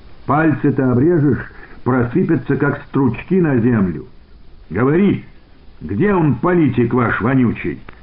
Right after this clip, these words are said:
Куда спрятали?" И руки Фёдора опали, как плети. Он чуял, что кончик шашки прорезал ему рубаху, прорезал, видно, и кожу, достал до рёбер,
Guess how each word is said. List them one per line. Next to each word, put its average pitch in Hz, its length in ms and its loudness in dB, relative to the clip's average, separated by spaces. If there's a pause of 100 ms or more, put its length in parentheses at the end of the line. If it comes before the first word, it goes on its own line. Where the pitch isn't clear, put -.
(120)
Куда 185 460 0
спрятали?" 98 600 -4 (640)
И 113 140 2
руки 110 340 0
Фёдора 175 800 0 (400)
опали, 120 540 0
как 104 280 -6
плети. - 640 -10 (840)
Он 147 280 2 (140)
чуял, 190 280 2
что - 220 -2
кончик 156 480 0
шашки 151 640 0 (320)
прорезал 135 520 2
ему 120 280 2
рубаху, 120 560 0 (440)
прорезал, 139 540 2
видно, 147 340 2
и 190 140 2
кожу, 139 600 0 (260)
достал 127 600 0
до 117 220 2
рёбер, 135 500 2